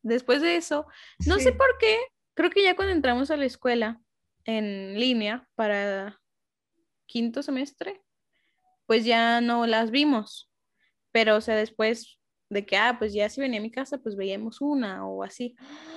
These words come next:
Speaker 1: Pero así de
Speaker 2: ¿Para
Speaker 1: que
Speaker 2: quinto semestre?
Speaker 1: O sea, en el lapso de cuarto a quinto, o sea, cuando empezó literal la pandemia, según yo, fue cuando,
Speaker 2: Ya vamos,
Speaker 1: neta,
Speaker 2: ya vamos a
Speaker 1: nos
Speaker 2: pasar a
Speaker 1: aventamos un
Speaker 2: séptimo.
Speaker 1: chorro de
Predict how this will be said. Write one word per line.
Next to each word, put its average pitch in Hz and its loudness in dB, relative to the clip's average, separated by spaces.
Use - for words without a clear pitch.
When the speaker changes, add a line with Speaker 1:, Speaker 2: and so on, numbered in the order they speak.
Speaker 1:
Pero 240 6
así 247 2
de 254 4
Speaker 2:
¿Para 254 2
Speaker 1:
que 240 2
Speaker 2:
quinto 381 4
semestre? 415 0
Speaker 1:
O 233 2
sea, 254 0
en 262 2
el 269 2
lapso 269 0
de 330 0
cuarto 254 2
a 294 -4
quinto, 277 -2
o 247 0
sea, 294 0
cuando 294 2
empezó 302 0
literal 359 2
la 330 0
pandemia, 240 -2
según 226 -2
yo, 277 2
fue 262 0
cuando, 269 2
Speaker 2:
Ya 285 -4
vamos, 320 4
Speaker 1:
neta, 269 0
Speaker 2:
ya 294 0
vamos 330 2
a - -
Speaker 1:
nos 277 4
Speaker 2:
pasar 294 6
a - -
Speaker 1:
aventamos 277 4
un 311 2
Speaker 2:
séptimo. 269 -8
Speaker 1:
chorro 302 2
de 233 -2